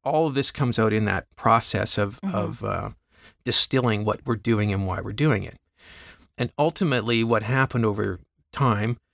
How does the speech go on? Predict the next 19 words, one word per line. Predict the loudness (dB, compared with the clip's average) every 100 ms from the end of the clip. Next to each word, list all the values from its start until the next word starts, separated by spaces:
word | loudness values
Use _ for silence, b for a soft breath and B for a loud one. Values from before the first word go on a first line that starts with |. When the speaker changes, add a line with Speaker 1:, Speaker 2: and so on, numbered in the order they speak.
| _ _
Speaker 1:
was | -2 0
we | 0
started | 0 2 2 2
to |
see | 0 2 0
the | -2
hits | 0 0 0 -2 -4 -8 _ -2
and | 0
we | 2
started | 4 2 2
to | 0
see | 2 2
the | 2
misses. | 2 0 -2 -4 -6 -6 _ -2
And | -2
we |
started | 2 2 2 0
to | -2
a-, | 0 0